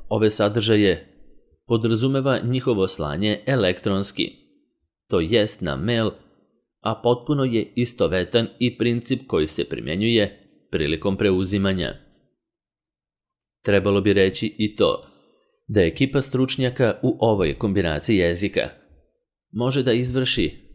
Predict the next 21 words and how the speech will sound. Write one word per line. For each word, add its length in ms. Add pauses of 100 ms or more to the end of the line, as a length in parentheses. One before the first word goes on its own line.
(160)
kako 540
direktno 580
prevođenje 600 (500)
audio 600 (460)
i 220
video 380
sadržaja 680
sa 180 (120)
korejskog 680
na 260 (120)
italijanski 760
jezik. 480 (600)
Tako 280
isto 680
i 280
sinhronizaciju, 1120 (800)
to 100
jest 300
njihovo 360
titlovanje. 640 (1300)
Izuzev 440